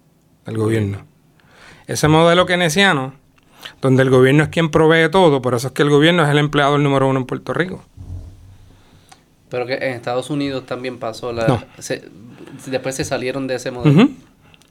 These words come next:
Speaker 2: Ah,
Speaker 1: La
Speaker 2: so-
Speaker 1: compañía de a-, la compañía eléctrica de, por ejemplo, la, en la Florida hay como cinco o siete compañías de eléctrica.
Speaker 2: ¿De transmisión?
Speaker 1: De,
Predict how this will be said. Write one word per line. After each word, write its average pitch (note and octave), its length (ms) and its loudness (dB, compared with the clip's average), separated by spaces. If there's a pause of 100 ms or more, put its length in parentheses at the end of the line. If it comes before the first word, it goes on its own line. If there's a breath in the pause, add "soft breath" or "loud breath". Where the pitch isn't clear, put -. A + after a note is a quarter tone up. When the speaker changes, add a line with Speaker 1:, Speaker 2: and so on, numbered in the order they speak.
(240)
Speaker 2:
Ah, C#3 100 -4
Speaker 1:
La D3+ 60 2
Speaker 2:
so- D3+ 60 0
Speaker 1:
compañía D#3 460 2
de G3+ 120 0
a-, G#3 240 0
la D3+ 120 -2
compañía D3+ 600 0
eléctrica F3 680 -2 (560 loud breath)
de, C3+ 1160 2 (400)
por C#3 140 0
ejemplo, C3+ 580 -2
la, B2 800 0 (600 loud breath)
en C3+ 120 0
la C3 100 2
Florida E3+ 400 2
hay G3 120 0
como D#3+ 200 -4
cinco E3 280 -2
o E3+ 40 2
siete C3 920 -2
compañías C3 420 -2
de F#3 60 0
eléctrica. G#2+ 460 -8 (480 soft breath)
Speaker 2:
¿De C#3+ 160 -6
transmisión? C3 540 -6
Speaker 1:
De, D3 200 0